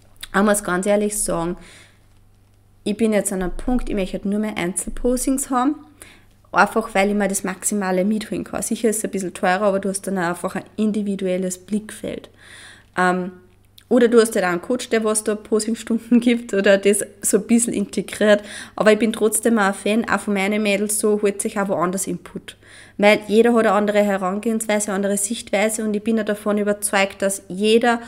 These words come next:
Posing-Mentor, ähm, oder Posing-Lehrer,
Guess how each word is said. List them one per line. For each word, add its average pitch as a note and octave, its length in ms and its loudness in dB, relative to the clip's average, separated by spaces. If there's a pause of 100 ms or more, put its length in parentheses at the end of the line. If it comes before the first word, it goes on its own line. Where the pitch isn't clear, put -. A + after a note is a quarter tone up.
(340)
Posing-Mentor, A3 1200 2 (800)
ähm, G3 400 4 (1040)
oder G3 180 2
Posing-Lehrer, G3 880 -2